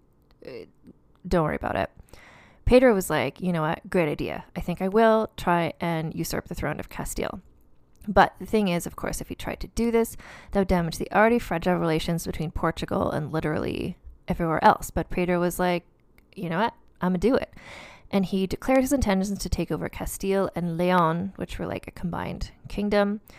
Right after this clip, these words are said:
The king of Castile and Leon at this point is, of course, someone else called Pedro. Um, and in fact, it is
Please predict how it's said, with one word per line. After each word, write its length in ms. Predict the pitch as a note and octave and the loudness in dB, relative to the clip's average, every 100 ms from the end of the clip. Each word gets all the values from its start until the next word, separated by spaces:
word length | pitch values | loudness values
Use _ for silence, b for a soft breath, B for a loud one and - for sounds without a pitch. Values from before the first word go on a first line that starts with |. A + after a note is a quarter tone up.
| B B B B | B B B B
The 60 | - | -4
king 300 | - D4+ D#4+ | 0 2 0
of 80 | |
Castile 440 | - C#4 - A3+ G#3 | 0 -2 2 2 2
and 160 | G3 | 2
Leon 320 | F#3 E3+ D#3+ D#3+ | 0 0 -2 -4
at 100 | F3+ | -8
this 180 | - F3 | -6 -8
point 540 | - - - - - - - - | -6 -2 0 -2 -6 -10 -6 2
is, 480 | A#3+ A3 A3 - - _ | 4 4 0 -4 -14 _
of 120 | F#3+ | -4
course, 280 | - F#3+ F#3 | 0 0 0
someone 280 | - F3 E3+ | 0 0 0
else 200 | - D#3 | -2 -4
called 240 | - E3 - | -2 -4 0
Pedro. 540 | G#3 F#3+ E3 F3+ B3 - _ _ B B B B B B B _ | 2 4 4 2 0 -10 _ _ B B B B B B B _
Um, 800 | - F#3 F3+ F3 F3 F3 F3+ F#3 F#3 _ _ _ _ _ _ _ - | 0 2 2 2 0 0 -2 -4 -8 _ _ _ _ _ _ _ -2
and 140 | F#3+ | 0
in 100 | F3+ | 0
fact, 320 | - G3+ F#3+ - | 2 2 2 -2
it 120 | F#3 | 0
is 360 | D#3+ C#3+ - | 2 0 -4